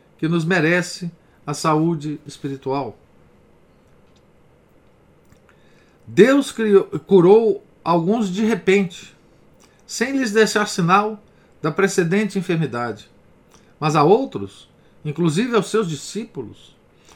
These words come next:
deixou muitos vestígios das imperfeições passadas. Entre outros, merece ser citado São, São Pedro, e depois de sua vocação, caiu muitas vezes em imperfeições,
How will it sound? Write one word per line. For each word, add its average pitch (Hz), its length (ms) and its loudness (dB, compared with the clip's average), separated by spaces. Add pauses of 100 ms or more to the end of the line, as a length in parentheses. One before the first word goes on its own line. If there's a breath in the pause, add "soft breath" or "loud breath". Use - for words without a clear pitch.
(220 soft breath)
deixou 190 420 2
muitos 226 460 -2
vestígios 190 760 -4
das 170 200 -6
imperfeições 147 640 -6
passadas. 98 800 -14 (1400 soft breath)
Entre 220 280 0
outros, 247 280 -2
merece 226 460 0
ser 214 120 -2
citado 208 460 -4
São, 165 280 -4 (260)
São 139 220 -4
Pedro, 208 480 -4 (1300 soft breath)
e 156 60 -6
depois 208 440 2
de 214 100 0
sua 202 200 4
vocação, 170 680 -2 (580 soft breath)
caiu 214 380 4
muitas 247 460 0
vezes 196 520 2
em 180 120 0
imperfeições, 170 920 -4